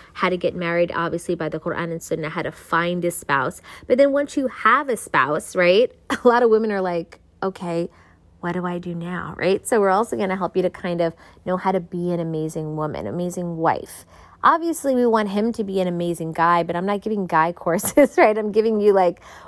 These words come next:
what you need to do to be that ideal Muslim woman. And we're probably gonna be calling it something like the marriage boost. So if you're already married or you're newly married, it doesn't matter. You just wanna be that ideal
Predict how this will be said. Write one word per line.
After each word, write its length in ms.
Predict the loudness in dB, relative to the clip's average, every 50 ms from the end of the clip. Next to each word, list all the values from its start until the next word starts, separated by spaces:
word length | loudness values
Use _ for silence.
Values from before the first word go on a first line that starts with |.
| 0
what 180 | 4 4 4 4
you 260 | 2 0 0 0 2
need 220 | 2 0 0 0
to 100 | 0 -2
do 360 | 0 2 4 4 4 4 2 0 -4 -10 -20 _
to 120 | -4 -4 -2
be 140 | 0 0 0
that 200 | 0 -2 -4 -4
ideal 600 | -4 -4 -4 -4 -4 -2 -2 0 0 0 0 -2 -4 -10 -20 -14 -10
Muslim 640 | -6 -4 -2 -2 -2 -4 -4 -4 -2 -2 -2 -2 -4 -8 _ -12
woman. 560 | -8 -2 -2 0 0 0 -2 -4 -8 -12 -10
And 140 | -8 -6 -4
we're 100 | -4 -4
probably 300 | 0 2 2 2 2 0
gonna 180 | -2 -2 -2
be 100 | -4 -4
calling 380 | -8 -4 0 0 2 2 2 0
it 140 | -4 -4 -6
something 280 | -6 -4 -4 -4 -4
like 400 | -4 -4 -4 -4 -6 -8 -10 -6
the 120 | -4 -4 -2
marriage 520 | -2 0 0 0 0 0 -2 -4 -6 -12 -18 -18 -4
boost. 520 | -2 0 0 0 -2 -6 -10 -12 -14 -16 -20 _ _ -20 -20 -20 _
So 200 | -4 0 2 2 2
if 180 | 2 2 0 0
you're 140 | 2 2
already 320 | 2 2 2 2 2 2 2
married 560 | 2 2 2 2 4 4 4 4 2 2 0 -2 -2
or 80 | -2
you're 160 | 0 0 0
newly 340 | 0 0 0 0 0 0 0
married, 420 | 0 2 2 2 4 4 2 2 0
it 120 | -2 -2
doesn't 340 | -2 -2 -2 -2 -4 -4 -4
matter. 340 | -2 -2 -2 -2 -2 -4 -6
You 160 | -6 -6 -2
just 220 | 0 0 0 0
wanna 160 | -2 -2 -2
be 140 | -2 -2 -2
that 260 | -2 -2 -4 -4 -6
ideal 720 | -8 -8 -6 -8 -8 -8 -4 0 2 2 4 4 2 0 -2